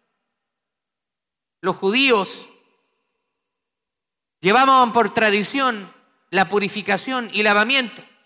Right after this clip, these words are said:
Entonces, lo que está haciendo Juan es simbólicamente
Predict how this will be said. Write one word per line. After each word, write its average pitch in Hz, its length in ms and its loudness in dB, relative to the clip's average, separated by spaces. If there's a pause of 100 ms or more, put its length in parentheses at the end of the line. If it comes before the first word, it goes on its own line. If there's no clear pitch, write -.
(680)
Entonces, 240 440 -4 (220)
lo 208 120 0
que 208 80 0
está 214 180 0
haciendo 247 340 0
Juan 262 440 0 (160)
es 220 280 -2
simbólicamente 233 1200 -2